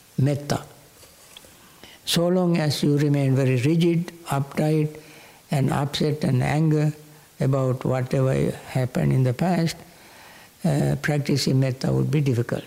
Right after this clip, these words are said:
So you have to deal with this obstacle first, and then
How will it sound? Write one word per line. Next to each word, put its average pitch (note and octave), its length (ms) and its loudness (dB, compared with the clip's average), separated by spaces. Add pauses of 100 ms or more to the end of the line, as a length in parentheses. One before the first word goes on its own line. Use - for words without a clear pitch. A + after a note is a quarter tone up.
(2500)
So D#3 200 0
you D3 140 2
have C#3+ 140 2
to C3+ 80 2
deal D3 320 2
with C3+ 220 2
this C3 240 0
obstacle B2 560 0
first, E3 420 -2 (640)
and C3 220 2
then C3+ 320 2